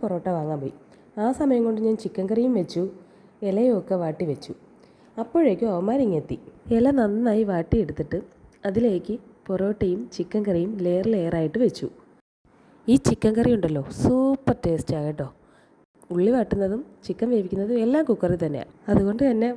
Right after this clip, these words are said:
വലിയ ജോലിപ്പാടില്ലാതെ പെട്ടെന്ന് കാര്യം കഴിയും. ഞാൻ എന്നെ തന്നെ പുകഴ്ത്തുവാന്ന് കരുതരുത്, അത്രയ്ക്ക് ടേസ്റ്റ്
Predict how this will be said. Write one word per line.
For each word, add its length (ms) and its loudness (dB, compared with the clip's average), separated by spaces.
വലിയ 320 2
ജോലിപ്പാടില്ലാതെ 760 4
പെട്ടെന്ന് 520 0
കാര്യം 240 -2
കഴിയും. 280 -10
ഞാൻ 180 4
എന്നെ 160 0
തന്നെ 300 0
പുകഴ്ത്തുവാന്ന് 680 2
കരുതരുത്, 420 2
അത്രയ്ക്ക് 520 -4
ടേസ്റ്റ് 280 0